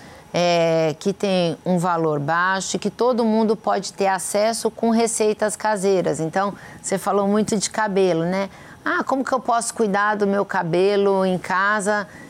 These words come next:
se eu, tá caindo?" Então, É, a primeira coisa, dá uma investigada se você tá com alguma alteração, né, de tireoide, alguma deficiência de ferro.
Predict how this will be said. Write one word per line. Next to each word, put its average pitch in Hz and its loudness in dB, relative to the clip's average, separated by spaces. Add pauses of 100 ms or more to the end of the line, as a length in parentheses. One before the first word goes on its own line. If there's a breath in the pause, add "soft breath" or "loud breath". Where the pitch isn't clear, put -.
(100)
se - 0
eu, 185 2
tá 180 -2
caindo?" 156 -2 (140)
Então, 214 0 (640 loud breath)
É, 160 -2
a 160 0
primeira 240 0
coisa, 180 0
dá 196 0
uma 226 2
investigada 196 0
se 175 -8
você 180 -4
tá 180 -2
com - -4
alguma 170 2
alteração, 165 -2
né, 185 0
de 143 -4
tireoide, 170 0
alguma 160 0 (240 loud breath)
deficiência 165 0
de 156 -2
ferro. 220 2